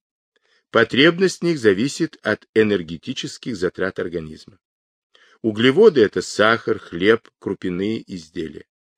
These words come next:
Люди, склонные к ожирению, должны избегать этих продуктов, или же есть их в минимальных количествах, причем каши должны быть свежесваренными. Тщательно пережевывать их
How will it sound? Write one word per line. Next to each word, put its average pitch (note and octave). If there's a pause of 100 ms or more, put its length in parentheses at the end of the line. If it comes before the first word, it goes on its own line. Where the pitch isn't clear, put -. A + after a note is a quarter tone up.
(500)
Люди, F#3+
склонные E3+
к D3
ожирению, D3+
должны D#3
избегать D3+
этих -
продуктов, - (500)
или A2
же G2+
есть F#2+
их B2+
в F#2
минимальных G2+
количествах, D#3
причем G#2+ (380)
каши A2
должны G2+
быть C#3
свежесваренными. E2+ (880)
Тщательно D3+
пережевывать A#2+
их A2